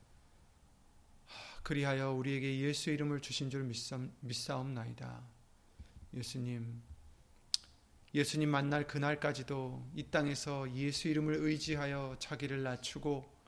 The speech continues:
예수님만 따라갈 수 있는 우리가 될 수 있도록 예수님의 말씀의 깨달음으로, 말씀의 능력으로, 그 말씀의 거룩하심으로 주 예수 그리스도 이름으로 우리를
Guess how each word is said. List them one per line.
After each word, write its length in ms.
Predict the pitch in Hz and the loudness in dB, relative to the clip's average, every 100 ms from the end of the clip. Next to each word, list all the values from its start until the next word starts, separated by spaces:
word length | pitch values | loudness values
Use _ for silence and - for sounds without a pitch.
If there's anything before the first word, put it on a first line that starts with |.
| - - - - - - | -20 -20 -20 -20 -20 0
예수님만 720 | 139 147 - 160 160 156 156 156 | 4 4 4 4 4 4 4 4
따라갈 360 | 160 151 147 | 4 4 2
수 160 | - 151 | 2 0
있는 320 | 139 139 139 | 0 0 -2
우리가 280 | 127 127 131 | -2 -2 -2
될 160 | 127 | -2
수 180 | 113 - | -4 -6
있도록 440 | 120 120 127 123 123 - - - - - | -6 -6 -6 -6 -10 -18 -20 -20 -20 -8
예수님의 420 | - 117 - 123 120 | -4 -2 -2 -2 0
말씀의 680 | 120 127 - 151 143 135 - | -2 -2 -2 0 0 0 2
깨달음으로, 640 | 185 190 175 151 139 - - - - - - | 4 6 4 2 -2 -8 -14 -20 -20 -20 -8
말씀의 540 | 131 127 - 143 139 139 | -2 -2 0 0 0 2
능력으로, 720 | 151 185 196 160 151 147 - - - - - - | 6 8 8 6 0 -4 -8 -16 -20 -20 -20 -10
그 140 | - | -2
말씀의 640 | 131 120 120 - 135 127 123 | 0 0 0 -2 -2 -2 -2
거룩하심으로 1040 | - 143 147 - 147 143 131 143 123 - - - - | 0 0 0 -2 -4 -4 -2 -2 -2 -8 -20 -20 -12
주 180 | - 147 | 2 4
예수 240 | 139 - | 4 2
그리스도 360 | 139 123 - 143 | -2 -4 -4 -4
이름으로 500 | 127 123 120 123 143 | -2 -2 -4 -6 -6
우리를 560 | 170 170 160 160 117 | -2 2 4 2 0